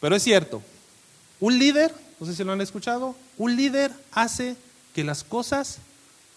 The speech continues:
pasen. No sé si te suena, ¿lo crees? Un líder hace que las cosas sucedan. Si no, ¿para qué Dios fue poniendo líderes? El único detalle, el único problema con esto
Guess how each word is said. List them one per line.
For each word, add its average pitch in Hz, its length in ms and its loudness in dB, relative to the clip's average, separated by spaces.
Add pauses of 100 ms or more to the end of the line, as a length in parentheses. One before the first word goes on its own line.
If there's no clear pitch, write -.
(140)
pasen. 117 300 -4 (2500)
No 156 120 -4
sé 185 80 -2
si 185 100 -6
te 170 120 -8
suena, 120 200 -10 (520)
¿lo 117 60 -8
crees? 240 420 -6 (640)
Un 262 200 4
líder 285 460 4
hace 240 360 4
que - 160 -2
las 175 220 2
cosas 220 420 0
sucedan. 120 560 2 (1400)
Si - 160 -2
no, 226 100 2
¿para 170 180 6
qué 160 100 2
Dios 160 360 2 (180)
fue 165 100 2
poniendo 156 340 0
líderes? 151 500 -2 (2250)
El 190 120 4
único 262 240 2
detalle, 220 320 2
el 220 60 2
único 226 240 -2
problema 214 320 2
con 226 160 2
esto 240 340 -2